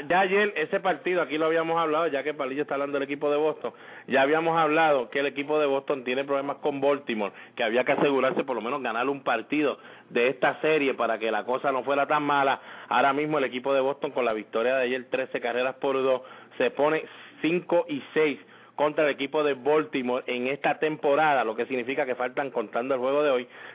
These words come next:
siete partidos más contra el equipo de Baltimore. Tiene que hacer lo posible ese equipo de Boston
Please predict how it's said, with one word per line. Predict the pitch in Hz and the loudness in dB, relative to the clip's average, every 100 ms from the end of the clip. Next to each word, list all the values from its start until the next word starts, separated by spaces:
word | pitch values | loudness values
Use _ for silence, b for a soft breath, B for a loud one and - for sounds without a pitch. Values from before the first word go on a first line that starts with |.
| B - | B 0
siete | 139 170 175 151 | 4 4 2 -2
partidos | 131 110 143 151 | -2 -2 -2 -2
más | 123 151 - | -2 -4 -4
contra | 131 127 | -6 -4
el | 117 | -4
equipo | 127 123 143 | -6 -4 -2
de | 143 | -2
Baltimore. | 135 160 131 135 131 120 B B B | 2 0 0 -4 -4 -6 B B B
Tiene | 135 139 180 160 | -4 0 0 0
que | |
hacer | 135 151 151 | -2 -2 -4
lo | 143 | -4
posible | 127 160 156 131 | -4 -4 -2 -2
ese | 131 | -2
equipo | 127 135 143 | -6 -4 -2
de | 139 | 0
Boston | 131 143 147 127 | 0 -2 -2 -6